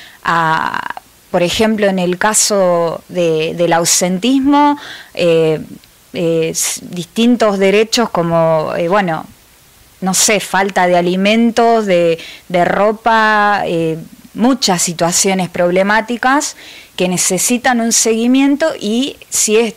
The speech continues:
esto, digamos, se, eh, sigue adelante con esta resolución, se pierde la calidad de estos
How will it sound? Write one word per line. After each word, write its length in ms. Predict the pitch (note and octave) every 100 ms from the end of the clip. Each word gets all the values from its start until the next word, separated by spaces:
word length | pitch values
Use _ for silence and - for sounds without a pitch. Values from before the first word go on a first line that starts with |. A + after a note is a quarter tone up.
| -
esto, 480 | A3 A3+ - E3 - -
digamos, 420 | F3 G3 G3+ F3
se, 320 | - E3 D#3+ - - - - -
eh, 280 | E3+ E3 E3
sigue 360 | - A#3 B3
adelante 460 | A3+ A3+ B3 A#3+ G3
con 120 | F#3
esta 280 | G#3 - A3+
resolución, 920 | A#3 A3 - A#3+ C4 - C#4+ D4+ E4+ -
se 280 | - G#3 G3
pierde 720 | C4+ C#4 D4 C#4 C#4 D#4 E4+ - - -
la 180 | F#3 F3+
calidad 480 | F3+ F#3+ G#3 B3 C4
de 160 | G#3
estos 580 | F#3 - F#3+ E3+ -